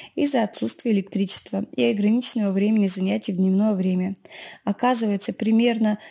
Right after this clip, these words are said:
тридцать процентов жителей Филиппин не имеют доступа к надежному электричеству.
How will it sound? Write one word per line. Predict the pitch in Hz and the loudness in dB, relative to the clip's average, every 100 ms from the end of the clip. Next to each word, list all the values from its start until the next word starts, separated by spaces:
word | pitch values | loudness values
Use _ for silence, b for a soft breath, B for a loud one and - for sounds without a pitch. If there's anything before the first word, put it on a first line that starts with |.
| B - | B -2
тридцать | 233 226 214 196 | 2 2 -2 -2
процентов | 202 - 220 202 196 | -2 -2 -2 -2 0
жителей | 214 208 202 | -2 0 0
Филиппин | - 220 220 269 220 | 0 0 2 2 4
не | 208 208 196 | 6 6 4
имеют | 214 285 247 | 2 2 0
доступа | 185 233 - 220 - 185 | -2 -2 -4 -6 -4 -6
к | - 202 | -2 2
надежному | 196 190 220 233 202 | 2 2 2 4 4
электричеству. | 190 208 196 170 - - 180 | 2 0 -4 -6 -10 -8 -8